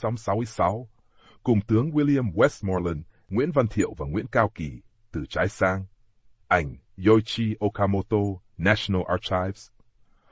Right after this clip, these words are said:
Hubert Humphrey, cựu phó tổng thống Mỹ, bày tỏ sự tiếc nuối khi chứng kiến sự đau khổ, hỗn loạn và hoảng sợ của người dân miền Nam Việt Nam. Ông thừa nhận sai lầm của Mỹ khi áp đặt giải pháp cho một vấn đề phức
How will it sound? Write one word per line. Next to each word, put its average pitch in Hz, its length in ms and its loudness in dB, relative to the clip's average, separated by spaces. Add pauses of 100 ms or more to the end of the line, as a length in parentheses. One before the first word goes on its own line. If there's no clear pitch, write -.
(140)
Hubert 139 400 4
Humphrey, 123 520 -2 (260)
cựu 113 180 -2
phó 120 200 2
tổng - 200 -2
thống 95 220 -4
Mỹ, 123 240 -4 (220)
bày 98 240 4
tỏ 87 180 0
sự - 220 -12
tiếc - 160 -2
nuối 143 340 0 (240)
khi 127 160 -2
chứng 143 200 -2
kiến 147 260 0
sự - 240 -8
đau 107 160 2 (120)
khổ, - 280 -6 (120)
hỗn 135 260 -2
loạn - 260 2
và - 140 -6
hoảng - 180 -6
sợ - 260 -2 (180)
của 67 120 -10
người 69 160 -8
dân 95 280 0
miền 73 200 -4
Nam 85 200 2
Việt 73 180 -10
Nam. 76 280 -6 (760)
Ông 151 160 6
thừa 131 140 2
nhận 113 220 4
sai 127 260 4
lầm 98 220 4
của - 120 -10
Mỹ 98 320 -4
khi - 160 -8
áp 139 200 -2
đặt 120 140 -2
giải 80 240 -8
pháp 160 200 0
cho - 120 -4
một 82 180 -4
vấn 87 140 -2
đề - 180 0
phức - 180 -6